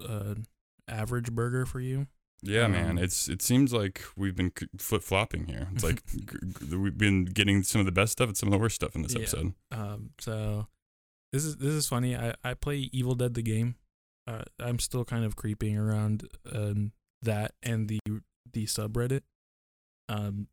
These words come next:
Speaker 1: and I just had found a random, uh, comment that's like, "Oh, there's a, a Army of Darkness, um,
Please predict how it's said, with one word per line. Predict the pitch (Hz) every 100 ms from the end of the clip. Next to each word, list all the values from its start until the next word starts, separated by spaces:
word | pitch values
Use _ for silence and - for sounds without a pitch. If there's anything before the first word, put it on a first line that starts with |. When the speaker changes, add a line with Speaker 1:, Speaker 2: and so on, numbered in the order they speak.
| _ _
Speaker 1:
and | - 113
I | 107
just | 113 110 - -
had | 120 117 117
found | - 113 117 113
a |
random, | 110 110 110 113 110 110 - -
uh, | 110 107
comment | - 107 117
that's | 113 107
like, | 110 104 -
"Oh, | - 120 113
there's | 113 110 107 - -
a, | 117 107 101 104 - _ _ _ _ _ _ -
a | 120 104 - - -
Army | 117 117
of | 120 110
Darkness, | 110 110 - 113 110 - - -
um, | 107 107 101 104